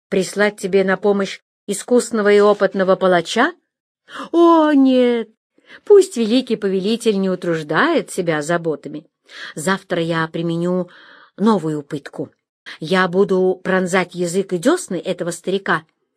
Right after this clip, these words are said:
раскаленным шилом». «Погоди, погоди!» воскликнул эмир, и лицо его просияло.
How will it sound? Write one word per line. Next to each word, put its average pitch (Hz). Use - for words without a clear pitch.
раскаленным 196
шилом». 156
«Погоди, 208
погоди!» 190
воскликнул 180
эмир, 175
и 180
лицо 185
его 202
просияло. 185